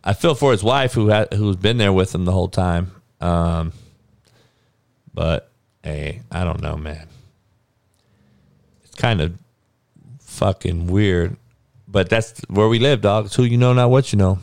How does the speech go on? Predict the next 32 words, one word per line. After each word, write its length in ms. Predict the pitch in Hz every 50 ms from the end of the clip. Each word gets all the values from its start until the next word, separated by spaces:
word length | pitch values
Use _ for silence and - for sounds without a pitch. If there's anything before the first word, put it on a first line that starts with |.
| - -
Because 320 | - - 98 92 90 90
if 100 | 92 95
somebody's 300 | - - 95 110 120 120
gonna 140 | 110 95 87
hire 240 | 87 85 85 85 90
him. 160 | 101 101 - -
If 100 | 101 92
he 80 | 107 98
quit 240 | - 147 165 156 -
tomorrow, 400 | 127 127 143 139 107 95 90 - -
he's 180 | 98 101 92
gonna 160 | 107 127 131 107
be 100 | 95 87
hired 280 | 95 104 107 90 78
in 40 | 120
college 320 | - - 87 85 85 -
football. 320 | - - 95 78 62 - -
Let's 220 | - 85 98 -
just 160 | - 87 -
be 120 | - - -
honest. 460 | - - - - 104 - - - - _ _ _ _ _ _ _ _ _ _ _ _ _ _ _ - - - - - - - - - - - - - _ _ _ _ _ _ _
So, 480 | _ - - - - - - - - - - - - - - - - - - - - - - - - - _ _ _ _ - - -
yeah, 280 | 92 80 71 - -
but 160 | 80 95 90
they 120 | - - 117
won't 220 | 117 107 92 92
fuck 200 | - 107 92 -
with 100 | 85 -
me. 240 | 87 85 - - -
I'm 360 | - - - - - _ - -
telling 280 | - 254 320 247 147 107
you, 180 | 90 - -